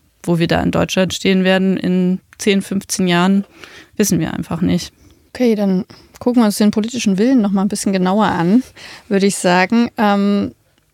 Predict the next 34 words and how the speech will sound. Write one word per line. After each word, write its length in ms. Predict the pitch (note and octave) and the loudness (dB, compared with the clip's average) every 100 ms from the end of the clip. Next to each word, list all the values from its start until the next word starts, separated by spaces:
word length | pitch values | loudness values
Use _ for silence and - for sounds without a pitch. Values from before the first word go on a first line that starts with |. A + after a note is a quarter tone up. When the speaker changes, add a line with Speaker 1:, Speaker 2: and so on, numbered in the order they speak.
| _ _ _ | _ _ _
Speaker 2:
eine 240 | G3 G3+ A3+ | -4 -2 -2
Frage, 520 | - G#3+ A3 A3+ G3+ | 0 0 2 0 -2
steht 600 | - - _ - G3+ A#3 | -8 -10 _ -2 0 2
das 200 | C#4 - | 0 -2
Thema 320 | - B3+ B3 A#3 | 0 2 2 2
denn 240 | G#3 G#3 - - | 0 -2 -8 -8
aktuell 360 | G3+ G#3 F#3+ | -4 0 2
auf 120 | G3 | 0
der 120 | - F3+ | 0 -4
politischen 440 | F#3+ F3+ F3 - | -2 -4 -4 -6
Agenda? 440 | D#3+ E3 F#3+ C4+ F4 G#4 - - - | -4 -2 0 2 0 -4 -14 -18 -8
Also 320 | F3+ F#3+ F3 | -8 -6 -8
Deutschland, 500 | G3 G3+ - A#3 A3+ | -4 -6 -4 -4 -2
E 160 | G3 - | -2 -2
U, 180 | A3 A3 | -2 -2
hast 160 | G#3+ | -4
ja 80 | G#3 | -6
schon 140 | G3 | -2
beides 240 | F3+ F#3 - | -2 -2 -2
angesprochen. 640 | G#3 B3+ - B3+ C4 B3+ | -2 -2 -2 -4 -2 -2
Also 300 | - F#3+ F3+ - | -2 -2 -2 -4
was 320 | G#3+ G3 - | -4 -2 -2
wird 260 | G#3+ - - | -6 -6 -6
getan 400 | F#3 - - F3 | -6 -6 -6 -8
konkret 420 | - G3+ F3+ F3+ | -8 -10 -10 -8
schon? 240 | - G#3+ F3 _ _ _ _ _ _ _ | -8 -10 -12 _ _ _ _ _ _ _
Speaker 1:
Also 320 | - F#3+ F#3+ F#3+ | -2 0 2 0
in 380 | - F#3 F3+ | 2 2 2
Deutschland 420 | F3 G3 - A3 G3+ | 2 0 0 -2 -2
ist 100 | G3+ | -6
es 120 | - | -6
tatsächlich 680 | F#3+ F3+ F#3 F#3 F#3 E3 | -6 -4 -4 -4 -6 -8
so, 640 | - F3 F3 G#3 A#3+ C4+ D#4+ _ _ - | -6 -4 0 2 2 0 -2 _ _ -4
dass 480 | F#3 G3 F3+ - | 0 0 -2 -10